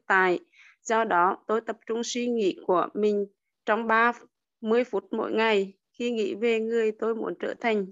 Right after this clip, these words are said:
do đó tạo ra trong tâm trí của tôi một hình ảnh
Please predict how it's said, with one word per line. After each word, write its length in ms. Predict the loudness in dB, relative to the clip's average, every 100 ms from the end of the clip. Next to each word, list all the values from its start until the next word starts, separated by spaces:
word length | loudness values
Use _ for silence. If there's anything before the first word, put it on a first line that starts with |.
| -6
do 160 | 0 0
đó 400 | 2 2 0 -2 _
tạo 180 | -2 0
ra 200 | 0 -2
trong 240 | -4 -6
tâm 140 | -6 -8 -10
trí 300 | -8 -8 -8 -4
của 120 | -4 -2
tôi 280 | 2 4 4 -2 -20 _ -2
một 200 | -2 2
hình 160 | 0
ảnh 320 | 2 2 2